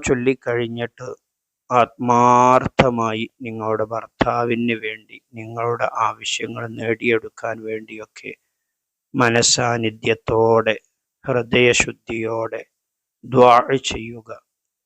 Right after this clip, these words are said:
"എൻ്റെ ഭർത്താവിൻ്റെ കടങ്ങൾ വീട്ടിത്തരണം, ഭർത്താവിൻ്റെ അസുഖങ്ങൾ മാറ്റിത്തരണം" തുടങ്ങി നിങ്ങളുടെ ആഗ്രഹങ്ങളും പറഞ്ഞ്, ആത്മാർത്ഥമായി മക്കളുടെ വിഷയങ്ങൾ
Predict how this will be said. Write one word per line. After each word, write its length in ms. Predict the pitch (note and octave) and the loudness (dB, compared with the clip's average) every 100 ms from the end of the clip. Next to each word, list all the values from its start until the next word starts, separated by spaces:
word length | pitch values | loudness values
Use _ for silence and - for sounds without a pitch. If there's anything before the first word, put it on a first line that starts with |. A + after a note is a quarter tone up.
| _ _ _ | _ _ _
"എൻ്റെ 220 | A#2 A2+ G#2+ | -6 -2 2
ഭർത്താവിൻ്റെ 840 | G#2+ G#2 - A#2+ A2+ G#2+ G#2+ G#2+ | 2 0 0 4 4 2 -4 -6
കടങ്ങൾ 560 | - A2 A2 A2 A2+ A2 | -6 -8 -8 -6 -2 -2
വീട്ടിത്തരണം, 840 | G#2+ A2 - A#2+ _ A#2 A2 A2 G#2 _ _ _ _ _ - | -4 -10 -10 -14 _ -14 -12 -14 -16 _ _ _ _ _ 0
ഭർത്താവിൻ്റെ 800 | A#2+ A2+ - C3+ C3 B2+ A#2+ B2 - | 0 0 0 4 4 4 4 0 0
അസുഖങ്ങൾ 680 | A#2+ - A#2+ A#2+ B2+ B2+ A#2+ | -6 -6 -4 -2 -2 -2 -4
മാറ്റിത്തരണം" 920 | A2+ A2 A2+ _ B2+ _ A2 A2 A2 G#2 _ _ _ _ _ _ C3 | -6 -16 -18 _ -20 _ -18 -14 -14 -16 _ _ _ _ _ _ 0
തുടങ്ങി 480 | B2+ C3 C3+ C#3+ D3 | 4 4 6 4 2
നിങ്ങളുടെ 580 | C3+ A#2+ B2 B2 C3 C3 C3 | -4 -4 2 4 4 2 -2
ആഗ്രഹങ്ങളും 1000 | B2+ B2 _ - A#2 A2+ A#2+ B2 A#2+ A#2 _ _ | -8 -12 _ -8 -6 -6 -12 -12 -16 -16 _ _
പറഞ്ഞ്, 500 | B2+ A#2 A2+ A2+ A#2 A#2 - | -10 -8 -8 -6 -6 -6 -8
ആത്മാർത്ഥമായി 1120 | A#2 _ - A#2+ A#2 A#2 - A#2+ A#2 A2 A2+ - | -14 _ -10 -2 0 -2 -8 -10 -8 -10 -12 -14
മക്കളുടെ 560 | A2+ - - A#2 A#2 G#2+ | -14 -14 -12 -8 -6 -6
വിഷയങ്ങൾ 600 | G#2+ G#2 A#2+ A#2+ A#2+ | -2 -2 -2 -10 -12